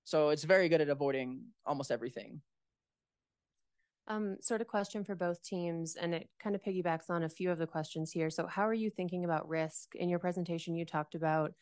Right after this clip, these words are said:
Speaker 2: sort of being a consumer. And so I'm wondering about kind of the liability side of things, and if, you know, kind of true to what you all are saying, if it, you're, it's really just on Open A I and Google and whoever to figure it out,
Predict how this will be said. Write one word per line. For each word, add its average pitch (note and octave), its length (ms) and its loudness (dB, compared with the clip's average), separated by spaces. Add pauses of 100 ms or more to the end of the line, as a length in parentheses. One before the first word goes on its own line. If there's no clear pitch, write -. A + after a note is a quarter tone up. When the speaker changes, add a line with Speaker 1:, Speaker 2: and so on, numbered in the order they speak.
(380)
Speaker 2:
sort G3+ 160 4
of F3+ 40 0
being F3+ 200 4
a E3 40 2
consumer. F3+ 640 0 (100)
And F3 120 -2
so D#3+ 480 4
I'm E3+ 440 0
wondering F3+ 400 2
about E3 340 2
kind F3 180 -2
of D#3+ 60 0
the E3 100 0
liability D#3 640 0
side D3+ 260 -2
of D#3 100 -4
things, D3+ 380 -2
and D3+ 100 0
if, D3 160 -4 (160)
you E3+ 140 2
know, D3 100 2
kind D#3 220 0
of D3+ 100 -2 (200)
true F3 200 2
to E3 80 4
what D#3+ 160 2
you D#3+ 100 2
all D3+ 140 4
are D3+ 100 -2
saying, D#3 500 0
if D3+ 120 -4
it, D3+ 160 -4
you're, D#3+ 300 0
it's D#3+ 200 -2
really D#3+ 200 4
just D#3 220 -4
on D3+ 420 0 (320)
Open D#3+ 260 4
A D#3 140 4
I D#3 220 4
and D3+ 180 2
Google D#3+ 300 2
and D3+ 100 2
whoever D#3+ 280 4
to D#3 80 0
figure D3+ 360 -2
it D3+ 80 2
out, D3+ 340 4